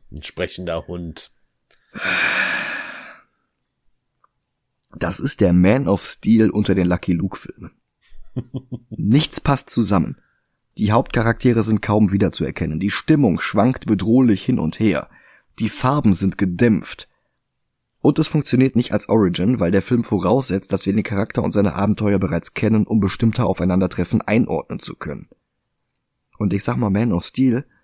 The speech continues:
Speaker 2: ist dabei noch zusammenhängender.
Speaker 1: Ja.
Speaker 2: Der ist zwar mit seinen komplett absurd zusammengewürfelten Rückblenden überfordert, aber dafür hast du nicht eine lose Aneinanderreihung von Quatschszenen, die nur sehr, sehr dürftig von einem Plot zusammengehalten werden, wie hier.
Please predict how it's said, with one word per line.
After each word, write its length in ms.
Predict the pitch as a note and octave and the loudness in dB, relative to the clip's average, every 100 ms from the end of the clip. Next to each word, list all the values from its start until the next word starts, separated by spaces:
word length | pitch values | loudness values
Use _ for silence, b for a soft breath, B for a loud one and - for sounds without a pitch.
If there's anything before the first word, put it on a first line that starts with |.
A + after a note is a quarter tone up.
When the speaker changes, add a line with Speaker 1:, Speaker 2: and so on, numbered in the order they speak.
| _ _ _ _ | _ _ _ _
Speaker 2:
ist 180 | A#2 - | -6 -2
dabei 240 | G#2 F2 G2+ | 0 2 2
noch 220 | G2+ - | 0 -2
zusammenhängender. 1200 | - F2 E2+ F#2 C#3+ F2 - E2 - - - - _ _ | -2 -2 0 0 2 0 -2 -12 -12 -18 -18 -20 _ _
Speaker 1:
Ja. 320 | E2 D#2+ D#2+ - _ _ _ _ _ - | -8 -8 -8 -12 _ _ _ _ _ 0
Speaker 2:
Der 100 | G#2 | 2
ist 160 | E3+ | 2
zwar 140 | - C#3+ | 2 0
mit 100 | G#2+ | 2
seinen 160 | A#2 | 2
komplett 400 | A2 A2 - C#3+ | 2 0 0 0
absurd 360 | A2+ F#2 G#2+ - | 0 -2 -2 0
zusammengewürfelten 800 | A#2 G#2 B2 G#2+ G#2 A#2 A2+ G#2+ | 0 2 2 0 -2 -2 0 0
Rückblenden 520 | A2+ - G2 F#2 G2 | 0 0 0 0 0
überfordert, 580 | F2+ F2+ - D#3 B2+ F2 | 0 -2 2 2 2 -2
aber 140 | G2+ | -2
dafür 260 | G2 G#2+ A2 | -2 0 -2
hast 160 | B2+ - | -2 0
du 80 | |
nicht 220 | A2 B2 - | 0 0 2
eine 100 | A2 | 2
lose 420 | G#2 A#2 B2+ B2 | 4 2 2 0
Aneinanderreihung 640 | A2+ G2 A#2 A2 G2+ G2+ - | 0 2 0 0 -2 -2 -2
von 180 | G2 | -4
Quatschszenen, 840 | - C#3+ - - - G2 F2+ G#2+ C#3 B B B | -2 -4 -2 -6 -8 -4 -2 -2 -4 B B B
die 80 | G#2 | -2
nur 180 | A2 G2+ | 2 2
sehr, 380 | F#2+ A#2+ B2+ A#2 | 0 4 4 6
sehr 200 | G#2+ A2 | 4 2
dürftig 420 | G#2 A2 - G2+ | 4 2 2 -4
von 160 | - G#2+ | 0 0
einem 80 | |
Plot 220 | - G#2+ - | 2 0 0
zusammengehalten 760 | F#2 G2 A#2 D#2+ D#2+ - E2+ | -2 0 0 0 -4 -6 -4
werden, 240 | F2 F#2 | -4 -4
wie 100 | G#2 | -4
hier. 300 | B2+ C#3 - | 2 2 2